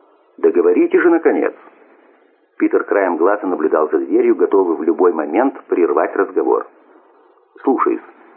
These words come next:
Так вот, когда я подавал креветки, герцогиня вышла из-за стола,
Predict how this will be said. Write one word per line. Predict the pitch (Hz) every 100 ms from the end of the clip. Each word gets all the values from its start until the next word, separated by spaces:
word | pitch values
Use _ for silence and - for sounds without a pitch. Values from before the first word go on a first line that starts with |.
| - _ _ _ _
Так | 156 147
вот, | 87 -
когда | - 110 151
я | 147
подавал | 151 143 143
креветки, | 135 135 170 196 - - - - - _
герцогиня | - - - 135 170 180 151
вышла | 156 160 135
из-за | 139 - 131 113 131 -
стола, | 107 69 -